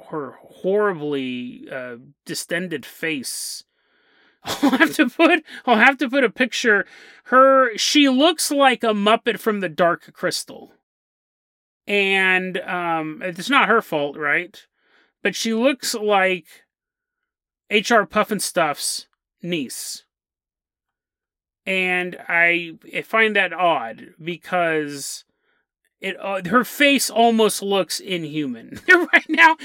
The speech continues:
there's someone listening to this podcast, they're like, "Jason, <laughs> that clearly looks like me." No, there's some, you could even have someone who looks similar to her. I'm putting the picture up. I'm gonna put the picture up. Um, you can obviously have someone, <laughs> people are like,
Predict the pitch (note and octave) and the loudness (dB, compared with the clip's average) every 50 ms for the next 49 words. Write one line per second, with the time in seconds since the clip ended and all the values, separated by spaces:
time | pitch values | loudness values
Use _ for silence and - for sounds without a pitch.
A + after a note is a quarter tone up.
0 | C4+ - E4+ - - F#4 F4 E4 D4+ D4+ D#4 D4+ - E4+ C#4+ D4 C#4 C#4 C4 C4 | -6 -2 -2 0 2 4 4 4 4 2 2 0 0 0 -2 0 0 0 0 -2
1 | A#3 - C#4 C#4+ C#4+ B3+ C4 B3+ A3+ B3+ C#4 C#4 C#4+ C4+ C4 - - - - - | 0 2 4 4 4 4 2 0 0 -2 -2 2 2 2 0 0 -8 -8 0 4
2 | F#4 F4+ D#4 B3 D#4 D4 C4 - - - C#4+ E4+ E4+ B3+ - - F4+ F#4+ F#4+ G4 | 4 4 4 4 2 0 -2 -2 -4 0 4 4 4 4 2 0 4 6 6 6
3 | F#4+ F4+ E4+ D#4+ D4 D4 D4 D4+ C#4 B3 - D4 C4+ B3+ B3 G#3+ A#3 B3+ C#4+ D#4+ | 6 6 4 2 2 2 0 -2 -4 -2 0 2 2 2 2 0 -2 -2 0 0
4 | D#4 C4+ G3 C#3+ - - - - - - - - E4 F4 E4 D4+ B3+ C4 A#3+ - | 0 0 0 -4 -8 -12 -16 -20 -20 -14 -4 2 4 4 6 4 4 2 0 0
5 | - F4+ F4+ F4 D4 B3+ A#3+ A#3 D4 G4+ A#4 A#4 A#4+ A#4+ A#4 A4 G4 C#4 A#3 C4 | 0 0 0 0 -2 -4 -4 2 4 4 6 6 6 4 4 4 4 4 4 4
6 | D#4 D#4+ - D#4+ D4 C#4 B3+ A3 F#3 A3 A3 A3+ B3 - - - - - G#3 G3+ | 2 2 0 0 0 0 0 0 -2 -2 0 0 -2 -2 -2 -2 -2 0 0 0
7 | A3 A3 A#3 B3 A3 - - C4 B3 A3+ B3 C4 C4 C#4 C#4 - - - - - | 0 0 0 -2 -4 -4 -4 -4 -2 -2 -2 -2 -2 -2 -4 -8 -16 -16 -4 0
8 | - A#3+ - D4 E4 E4+ E4+ D#4+ C#4 G#3 - A#3 G#3 - - - G#3 F#3+ F3+ F3 | 0 0 4 4 4 4 6 4 4 2 2 0 -2 -2 -2 0 2 2 2 0
9 | - E3+ E3 C3+ B2+ _ - F#3 F#3+ G3 A#3+ C4 A#3 - C4 G#3+ F#3+ - G3+ F3 | -2 -4 -4 -4 -6 _ -10 -8 -6 -4 -4 -4 -4 -4 -6 -6 -6 -6 -8 -8
10 | - - F3+ D#3+ C#3+ C3+ B2 - _ _ _ _ _ _ _ _ _ _ _ _ | -8 -10 -10 -8 -8 -10 -10 -12 _ _ _ _ _ _ _ _ _ _ _ _
11 | - G3 F#3+ F#3 F3+ E3+ E3+ E3 - F#3 G3 G#3 F#3+ G#3+ G#3+ G#3+ A3 B3+ B3+ C#4 | -4 0 2 2 2 0 -2 -4 -8 -8 -8 -4 -4 -2 0 2 2 2 0 0
12 | B3 - C4+ A#3+ G3+ F#3 G3+ G3 F#3+ - - G#3 G3+ G3 G3+ G#3 G#3+ - - - | -2 -2 -2 0 0 2 0 0 -2 -2 -4 -4 -2 0 0 0 0 -2 -4 -4
13 | - - G4 - - - - - - F4+ - - _ - | 2 2 2 2 2 0 0 2 2 -2 -2 -2 _ -20